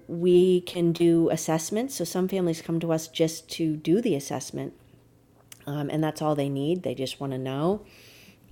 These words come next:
where their kid's at. Um, and then we have, like, this expert, efficient, um, community concierge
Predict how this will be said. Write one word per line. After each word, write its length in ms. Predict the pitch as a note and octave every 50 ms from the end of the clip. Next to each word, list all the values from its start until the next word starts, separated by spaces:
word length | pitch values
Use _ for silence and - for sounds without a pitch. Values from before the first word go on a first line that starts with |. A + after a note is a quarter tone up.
| - -
where 160 | - C#3+ C#3+ C#3
their 120 | C#3 C#3
kid's 320 | C#3 - - D3 C#3+ -
at. 360 | C#3+ C#3 D3+ F3+ A3 B3+ - - - _ _ _ _ _ _ -
Um, 300 | G3 F#3+ F#3 F#3 F#3 F#3 -
and 140 | A3 A3 A#3+
then 140 | B3+ C4+ C4+
we 100 | C#4 C4+
have, 260 | A#3+ B3+ C4 B3+ A#3+
like, 220 | A#3 A3 A3 G#3+ A3 -
this 520 | - F#3 G3 G3+ G3+ - - - - - - _ _ _ _ _ _ _ _ _ -
expert, 560 | - - - - - - G3+ G3+ G3+ - - -
efficient, 540 | - E3+ - - F#3+ F#3 - - G3 F#3+ - - - _ _ _ _ _ _ _ _ _ _ _ _ - -
um, 480 | F3 D3+ D3+ D3+ D3+ D3+ D3 C#3+ - - -
community 520 | - - E3 E3+ F#3 F#3+ F#3 F3+ F#3 F3+
concierge 960 | E3+ - - F3+ F3+ F3+ E3+ - - _ - E3 D#3+ D#3 D3+ - - - -